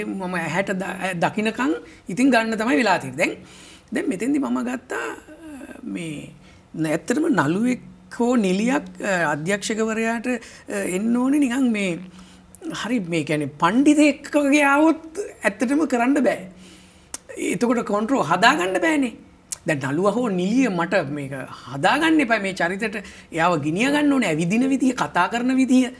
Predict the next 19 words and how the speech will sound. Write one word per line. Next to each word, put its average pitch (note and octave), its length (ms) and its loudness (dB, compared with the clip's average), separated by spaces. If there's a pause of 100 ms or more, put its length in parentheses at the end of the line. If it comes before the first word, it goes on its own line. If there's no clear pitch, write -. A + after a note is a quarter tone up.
(220)
දැන් D#3+ 160 -2
මේ F3 100 0
ඔක්කොම G#3+ 320 -2
කරගන්න C4+ 400 0
එපා. C4 140 -4
දැන් F3 160 2
මොකද F3+ 240 -2
මේක F3 260 0
හරිම B3 300 0 (340)
බාර. F#3+ 200 2
දැන් E3+ 140 0
මේකේ F#3+ 200 -2
කතා A3 340 -2
විලාසයත් A3 520 0
මම D4 180 4 (420)
ගිනියන්නේ C4+ 480 4
මම G3 200 0
රජ D#3 260 0
කාලේ F#3 680 0